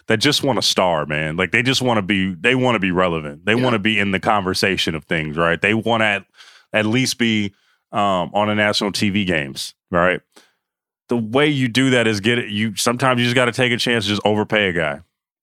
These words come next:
Speaker 2: Yep.
Speaker 1: Right? But they're doing that for relevance. They're not necessarily doing that for a championship. Like, the, are the, are the Charlotte Hornets gonna win a championship? No.
Speaker 2: No, no.
Speaker 1: Are the Magic gonna win a championship? No. That's why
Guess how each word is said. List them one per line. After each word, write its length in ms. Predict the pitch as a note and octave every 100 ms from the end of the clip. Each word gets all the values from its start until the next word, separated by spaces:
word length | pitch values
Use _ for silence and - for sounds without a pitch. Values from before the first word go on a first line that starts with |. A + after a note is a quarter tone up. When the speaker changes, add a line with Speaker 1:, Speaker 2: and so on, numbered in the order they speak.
| -
Speaker 2:
Yep. 160 | G#2 _
Speaker 1:
Right? 320 | F#2+ F#2 F#2+ - _
But 180 | A2+ A2+
they're 160 | C#3 F3
doing 200 | D#3+ C3+
that 120 | B2+
for 80 | G#2+
relevance. 460 | G#2+ B2+ G#2+ E2+ D#2
They're 100 | B2
not 140 | C#3
necessarily 440 | A2+ A2+ A#2+ G#2
doing 240 | E2 A2 G#2+
that 120 | G2
for 140 | F#2+
a 40 | D#2+
championship. 520 | G#2 G#2 E2+ D#2 E2+
Like, 160 | F2 -
the, 160 | G2+ -
are 120 | G#2+
the, 260 | G#2+ A2+ G#2
are 120 | A2+ A2+
the 240 | A2 G2+ _ -
Charlotte 400 | - B2+ C3+ A2
Hornets 360 | A2 A2+ A#2
gonna 160 | B2 G#2+
win 160 | G2
a 60 | G#2
championship? 680 | - G2+ G2+ B2 A#2 C3 F#2+
No. 260 | E2+ G#2
Speaker 2:
No, 260 | C#3+ G#2 D#2+ _
no. 280 | F2+ A2+ F#2+
Speaker 1:
Are 120 | A#2+
the 80 | A2+
Magic 400 | G#2 G#2+ A#2+ B2
gonna 120 | A#2+
win 160 | G#2+ A2+
a 60 |
championship? 480 | G2+ G#2+ A2+ G#2+ A2+
No. 300 | D#2 E2 E2 - _ _ - - _ _ _ _ _ -
That's 280 | A#2 A#2
why 460 | A#2+ A2 G2 F#2 F2+